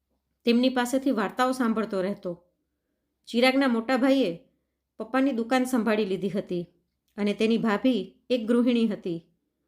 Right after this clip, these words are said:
મમ્મીથી ઘરનું વધારે કામ થઈ નહોતું શકતું અને હવે દાદીની કમર પણ વળી ગઈ હતી. પરંતુ સંયુક્ત પરિવાર હતો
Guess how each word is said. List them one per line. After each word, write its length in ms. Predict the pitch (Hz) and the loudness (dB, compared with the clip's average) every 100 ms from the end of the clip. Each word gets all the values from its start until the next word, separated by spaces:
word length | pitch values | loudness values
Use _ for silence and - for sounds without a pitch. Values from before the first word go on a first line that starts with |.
| _ _ _ _ _ | _ _ _ _ _
મમ્મીથી 360 | 202 254 285 311 | 0 2 2 2
ઘરનું 300 | 285 262 269 | 2 4 2
વધારે 320 | 226 262 254 | 2 2 0
કામ 280 | 254 254 262 | 0 0 0
થઈ 220 | 254 247 | 0 0
નહોતું 320 | 240 233 277 | 0 -2 -4
શકતું 520 | 294 285 - 190 170 _ _ _ _ _ _ - | -4 -6 -4 -6 -6 _ _ _ _ _ _ -4
અને 140 | 247 | -2
હવે 220 | 233 262 | 0 0
દાદીની 440 | 240 220 214 269 277 | 0 -2 0 2 2
કમર 260 | 254 247 | 0 -2
પણ 220 | 269 302 247 | 0 0 0
વળી 180 | 202 | 0
ગઈ 180 | 180 185 | -2 -4
હતી. 380 | 175 185 165 170 _ _ _ _ _ _ _ _ - | -4 -8 -8 -10 _ _ _ _ _ _ _ _ -2
પરંતુ 380 | 214 226 240 | 0 2 0
સંયુક્ત 500 | 240 240 220 247 247 | -2 0 0 0 -4
પરિવાર 340 | 233 240 254 247 | -4 -2 0 0
હતો 460 | 262 269 180 170 | -2 -2 -4 -6